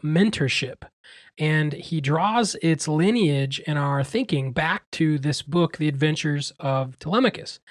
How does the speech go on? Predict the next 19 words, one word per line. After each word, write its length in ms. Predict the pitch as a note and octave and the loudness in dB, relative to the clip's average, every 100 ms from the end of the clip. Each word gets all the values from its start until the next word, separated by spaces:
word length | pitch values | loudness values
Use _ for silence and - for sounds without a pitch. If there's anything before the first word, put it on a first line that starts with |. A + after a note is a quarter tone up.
| - - - - - | -20 -20 -20 -20 -2
And 220 | D#3 D#3 - | 0 0 0
what 300 | E3+ C4+ - | 2 2 0
Fenelon 600 | - A#3 B3 F#3 E3 F3 | 2 2 4 4 2 2
was 160 | D3+ | 2
doing 460 | C#3+ A3 F3 C#3 E3 | 4 4 4 2 -2
when 100 | D3 | -2
he 300 | C3+ E3 D3+ | -4 -2 0
wrote 400 | C3+ D3+ G3 G3 | 2 4 4 4
this 400 | D3+ D3+ D3+ - - | 0 2 2 -2 -6
piece, 440 | - E3+ D3 - | -2 0 0 -4
it's, 120 | D3 - | -8 -8
it's 180 | D3+ - - _ _ - _ C#3 | -8 -8 -14 _ _ -20 _ -4
based 540 | C3+ F3 A3 - - - _ | 4 6 6 2 -2 -8 _
in 300 | E3+ E3 E3 D#3+ | 0 2 4 2
the 80 | |
theme 540 | D3+ - G3+ F#3+ G3 G3+ | 0 0 2 4 4 2
of 340 | E3 D#3 D3 C#3+ _ _ _ _ _ D#3 | 2 2 2 -2 _ _ _ _ _ -2
Greek 440 | D#3 F3 F#3+ E3+ | 4 4 4 2
mythology. 840 | E3 - F3 E3+ D3+ B2+ C#3+ F#3 | 2 4 4 4 2 0 -4 -6